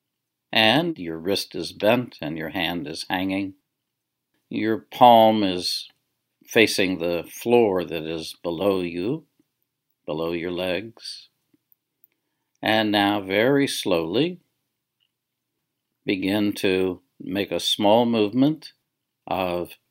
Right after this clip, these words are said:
opening your hand by raising your fingers towards the ceiling and then letting your hand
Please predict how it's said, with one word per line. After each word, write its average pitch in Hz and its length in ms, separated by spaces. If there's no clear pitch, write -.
opening 95 640
your 90 160
hand 101 540
by 90 200
raising 104 720
your 95 120
fingers 95 640
towards 85 360
the 80 120
ceiling 147 760
and 120 200
then 107 280
letting 98 420
your 95 160
hand 90 560